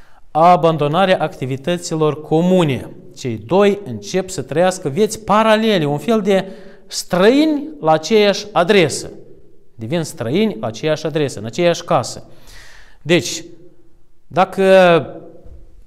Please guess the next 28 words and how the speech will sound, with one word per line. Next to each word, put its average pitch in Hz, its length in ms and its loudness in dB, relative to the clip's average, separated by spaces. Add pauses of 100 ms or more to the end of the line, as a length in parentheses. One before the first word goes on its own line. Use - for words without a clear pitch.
(600)
nu 170 400 0
vă 220 80 4
unește 196 720 0
anumite 143 420 -4
lucruri 139 840 -4 (500)
pe 110 100 -16
care 143 180 0
ați 139 140 -8
putea - 160 -4
să 165 100 -10
le 127 80 -8
faceți 143 500 -6
în 160 180 -8
comun, 135 600 -6 (420)
abandonarea 127 640 -4
activităților 123 640 -10
în 143 100 -12
comun, 117 480 -12 (460)
este 175 300 -4
un 165 120 -2
semn 185 320 -2
că 151 180 -6
ceva 139 380 -6
nu 170 100 -2
e 175 120 0
bine 151 400 -2
și - 120 -12
trebuie 139 560 -2